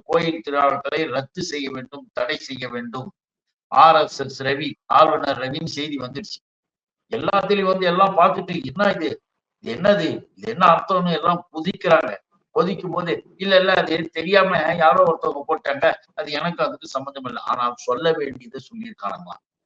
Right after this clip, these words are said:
அப்போ பி ஜே பியினுடைய பார்வையில் தமிழ், தமிழர்கள், தமிழர்களின் கல்வி, தமிழர்களுடைய வழிபாட்டு உரிமைகள் எல்லாவற்றையும் கீழானதாக பார்க்கிற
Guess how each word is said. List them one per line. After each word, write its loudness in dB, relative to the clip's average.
அப்போ -2
பி -8
ஜே 2
பியினுடைய -6
பார்வையில் 0
தமிழ், -6
தமிழர்கள், -4
தமிழர்களின் -6
கல்வி, -8
தமிழர்களுடைய -6
வழிபாட்டு 2
உரிமைகள் -8
எல்லாவற்றையும் -4
கீழானதாக -2
பார்க்கிற -6